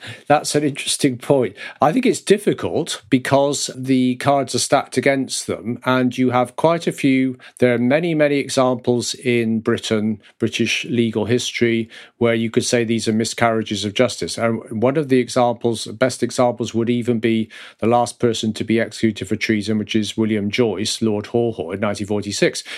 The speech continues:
Certainly say that his, that was a miscarriage of ju-, justice and he didn't get a fair trial. I think it's very difficult because, because of the, uh, the evidence is very much in the hands of the Crown. But I think, again, if we go back to the Tudor period,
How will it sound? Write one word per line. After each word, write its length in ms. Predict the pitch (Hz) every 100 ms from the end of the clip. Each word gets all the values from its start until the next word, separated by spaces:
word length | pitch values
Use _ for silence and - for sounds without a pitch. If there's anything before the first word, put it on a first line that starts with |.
| -
Certainly 340 | - 143 147 135
say 200 | 131 120
that 200 | 113 107
his, 400 | 127 123 - -
that 160 | 123
was 140 | 123 110
a 20 |
miscarriage 640 | 98 - - 107 98 95
of 100 | 98
ju-, 200 | - - -
justice 500 | 110 - - 92 -
and 120 | 98
he 100 | 110
didn't 240 | 110 101
get 160 | 101 98
a 60 |
fair 260 | 98 113 98
trial. 460 | - 107 90 101 - - - - -
I 140 | 127
think 180 | 127 156
it's 140 | 131 -
very 240 | 143 151
difficult 560 | 135 151 156 147 175 -
because, 640 | 127 - 127 120 - - _ _ _ _ -
because 400 | 117 120 117 123
of 160 | 104
the, 320 | - 117 113 117
uh, 220 | 117 107
the 180 | 120 120
evidence 640 | 120 139 135 131 - -
is 480 | - 117 110 - -
very 300 | 104 123 123
much 220 | 113 110
in 80 | 117
the 80 | 113
hands 420 | 113 113 113 101
of 160 | 95 -
the 260 | 110 104 - _ -
Crown. 540 | - 113 95 113 156 - - - -
But 100 | 127
I 100 | 135
think, 200 | 170 180
again, 340 | 143 151 135
if 100 | 123
we 120 | 151
go 180 | 147 170
back 300 | 165 160 -
to 480 | - 131 127 123 120
the 100 | 120
Tudor 440 | 113 - 180 143 113
period, 720 | - 110 90 87 85 131